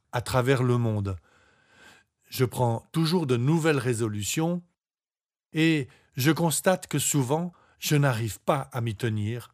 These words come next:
à cause d'influences extérieures. » En avril de cette année, on nous a envoyé le livre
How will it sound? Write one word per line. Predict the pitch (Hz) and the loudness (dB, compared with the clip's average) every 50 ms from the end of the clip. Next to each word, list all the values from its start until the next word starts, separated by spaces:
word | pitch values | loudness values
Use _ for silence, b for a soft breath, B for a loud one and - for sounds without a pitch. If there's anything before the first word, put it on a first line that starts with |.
| _ _ | _ _
à | - 123 113 | -6 -6 -4
cause | - 135 127 117 104 | 0 0 -2 0 0
d'influences | 127 127 113 - - 123 120 113 107 107 101 - - - | 0 0 0 0 -2 -2 0 0 0 -2 -4 -6 -8 -6
extérieures. » | 143 127 - - - - 123 107 117 110 104 98 92 90 87 - - - _ _ _ _ _ _ _ _ _ _ _ _ _ _ _ _ _ _ _ _ _ _ _ _ _ _ _ _ _ _ _ _ _ _ _ _ _ _ _ _ _ _ _ _ _ _ _ _ _ _ _ | -6 -6 -4 -4 -2 -2 -2 0 0 -2 -2 -2 -2 -6 -8 -12 -14 -20 _ _ _ _ _ _ _ _ _ _ _ _ _ _ _ _ _ _ _ _ _ _ _ _ _ _ _ _ _ _ _ _ _ _ _ _ _ _ _ _ _ _ _ _ _ _ _ _ _ _ _
En | _ - 113 107 | _ -6 -2 0
avril | 120 127 123 113 107 139 135 123 117 | 0 0 0 0 2 0 0 0 0
de | 120 113 | -2 -2
cette | 101 - 113 98 - | -2 -2 -6 -4 -4
année, | 107 104 113 127 143 147 143 - _ _ _ _ _ _ _ _ _ _ _ | -4 -2 -2 -2 -2 -2 -4 -10 _ _ _ _ _ _ _ _ _ _ _
on | - 135 139 | 0 2 2
nous | 147 131 147 | 4 4 4
a | 156 | 4
envoyé | 151 135 117 127 123 127 143 160 147 | 4 4 2 0 0 0 0 0 2
le | 127 120 113 | 2 0 0
livre | 117 143 170 185 147 131 - 120 | 0 -2 -2 -2 -4 -4 -8 -10